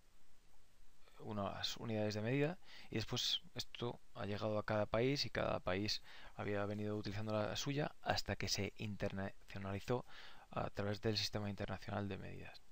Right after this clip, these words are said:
Aquí vemos en esta imagen una representación clara de lo que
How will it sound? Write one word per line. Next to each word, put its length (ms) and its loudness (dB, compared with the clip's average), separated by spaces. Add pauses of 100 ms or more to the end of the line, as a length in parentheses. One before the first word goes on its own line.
Aquí 160 -2
vemos 240 0
en 60 0
esta 120 0
imagen 300 2
una 420 2
representación 540 -2
clara 280 8
de 80 8
lo 120 0
que 160 -4